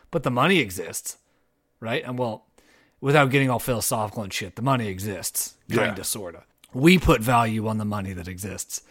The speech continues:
Speaker 1: And so, you know, the money exists, but he's, you're, you're gambling on a fake good, a good that doesn't exist. So the government has to step in at some point and, and reevaluate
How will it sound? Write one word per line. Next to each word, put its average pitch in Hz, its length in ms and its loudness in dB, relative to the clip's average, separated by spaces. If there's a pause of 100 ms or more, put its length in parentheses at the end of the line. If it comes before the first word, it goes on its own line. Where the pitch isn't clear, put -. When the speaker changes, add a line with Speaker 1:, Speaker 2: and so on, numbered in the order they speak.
(400)
Speaker 1:
And 131 280 0
so, 127 520 4
you 147 160 -6
know, 139 60 0
the 127 100 0
money 175 200 6
exists, 160 580 4
but 147 220 -4
he's, 135 260 -4 (400)
you're, 156 160 4
you're 147 160 0
gambling 175 400 4
on 156 80 4
a 143 40 0
fake 160 280 0
good, 190 320 0 (180)
a 160 80 -4
good 170 200 6
that 180 60 0
doesn't 170 200 2
exist. 170 500 0 (460)
So 156 560 2 (380)
the 160 80 -2
government 196 480 2
has 151 180 -2
to - 80 -8
step 151 320 -2
in 147 100 0
at 131 120 -4
some 147 160 -2
point 139 280 -4
and, 127 280 -6
and 131 300 -4
reevaluate 117 1120 0